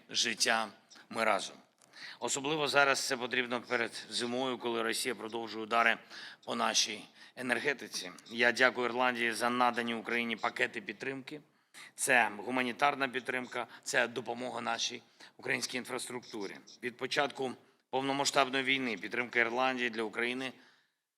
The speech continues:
майже чотириста мільйонів євро. Ми цінуємо і те, що Ірландія підтримує санкції проти Росії за агресію і за терор. І сьогодні ми говорили, зокрема, про те, як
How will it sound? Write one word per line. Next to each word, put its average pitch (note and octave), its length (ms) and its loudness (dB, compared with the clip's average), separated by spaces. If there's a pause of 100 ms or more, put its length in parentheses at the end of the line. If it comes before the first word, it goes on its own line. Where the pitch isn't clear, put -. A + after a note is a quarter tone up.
(280)
майже B2 360 6
чотириста A#2+ 720 2 (140)
мільйонів A2+ 500 -2
євро. C3 440 -4 (300)
Ми C3 140 0
цінуємо C3 500 0
і A#2 60 -2
те, A#2+ 200 4
що - 280 0
Ірландія A#2+ 680 2 (320)
підтримує A#2+ 420 0
санкції A#2 500 2
проти A#2 260 -2
Росії A2+ 340 2
за A2+ 160 8
агресію B2 680 4 (280)
і A#2+ 40 -6
за A#2 180 0
терор. G#2+ 340 -2 (560)
І B2 100 -2
сьогодні D#3 340 4
ми C#3+ 100 2
говорили, C3+ 440 4
зокрема, B2 400 4
про B2 160 0
те, C3+ 220 2
як A#2+ 380 4